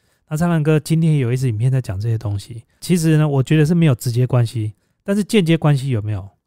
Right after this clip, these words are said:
一定有啊，因为年纪大了，他可能身上有一些器官已经都老化了哦。你要八十五岁以上还要打疫苗，其实我说真的，我家里如果有八十五岁以上的，不要说八十五岁啊，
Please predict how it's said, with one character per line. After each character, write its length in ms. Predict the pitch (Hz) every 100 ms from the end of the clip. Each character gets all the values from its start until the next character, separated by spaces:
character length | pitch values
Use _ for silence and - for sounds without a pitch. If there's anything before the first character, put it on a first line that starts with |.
| _
一 80 | 160
定 200 | 185 208
有 160 | 127 101
啊， 200 | 107 110 -
因 80 | 226
为 60 |
年 180 | 196 185
纪 140 | 220
大 280 | 214 226 175
了， 160 | 120 101 _
他 160 | 160 170
可 140 | -
能 140 | 117 117
身 160 | 147
上 200 | 151 170
有 100 | 113
一 60 | 131
些 120 | 143
器 220 | - 175
官 240 | 160 143 139
已 40 |
经 300 | 117 143 151 -
都 120 | 180
老 220 | 139 117
化 300 | 131 180 156
了 200 | 123 107
哦。 260 | 117 123 107
你 100 | 120
要 100 | 185
八 280 | - 185 196
十 220 | - 185
五 240 | 190 147 127
岁 280 | - 196
以 80 | 147
上 180 | 143 175
还 80 | 151
要 100 | 180
打 380 | - 123 110 104
疫 180 | - 185
苗， 200 | 156 113
其 180 | 120 202
实 80 | 190
我 160 | 151
说 160 | 127 165
真 160 | 156 151
的， 100 | 131
我 140 | 123
家 220 | - 180
里 100 | 175
如 140 | 131 170
果 100 | 143
有 100 | 117
八 240 | - 160
十 120 | 151
五 120 | 135
岁 240 | 113 165 127
以 60 |
上 240 | 107 143 120
的， 100 | 98
不 120 | -
要 80 | 214
说 140 | 233 233
八 260 | - 220 202
十 160 | 175
五 160 | 190 139
岁 240 | 202 175
啊， 200 | 135 98